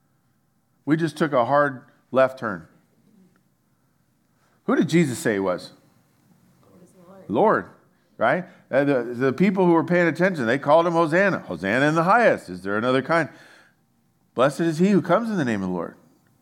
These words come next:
Speaker 1: This is a fulfillment of Zechariah. This is in, uh, parallel to Psalm one eighteen.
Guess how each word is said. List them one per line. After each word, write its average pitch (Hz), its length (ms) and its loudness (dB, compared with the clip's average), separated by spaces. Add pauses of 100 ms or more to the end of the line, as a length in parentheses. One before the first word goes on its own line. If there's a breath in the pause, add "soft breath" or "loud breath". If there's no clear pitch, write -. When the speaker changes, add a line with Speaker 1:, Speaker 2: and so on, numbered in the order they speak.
(160)
Speaker 1:
This 123 120 -4
is 160 60 -2
a - 20 -4
fulfillment 135 520 -2
of 156 140 2
Zechariah. 160 680 0 (200 loud breath)
This 107 220 -12
is 123 220 -4
in, 127 500 -4
uh, 120 300 2
parallel 151 720 2
to 147 440 2 (200 loud breath)
Psalm 147 360 0
one 160 140 0
eighteen. 175 560 0